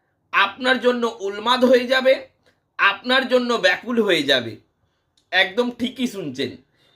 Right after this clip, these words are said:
আজকের যে বশীকরণটি একদম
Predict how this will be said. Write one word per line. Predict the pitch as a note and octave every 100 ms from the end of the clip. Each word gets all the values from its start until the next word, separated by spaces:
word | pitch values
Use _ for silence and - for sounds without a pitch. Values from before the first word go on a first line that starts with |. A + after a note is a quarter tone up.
| _ -
আজকের | E3 - - B3+
যে | A#3+
বশীকরণটি | G3 G#3 A3+ B3 C4 B3+ B3+ C#4 D#4 - _ _ _
একদম | E3 F#3 F3+ A#3+ C#4+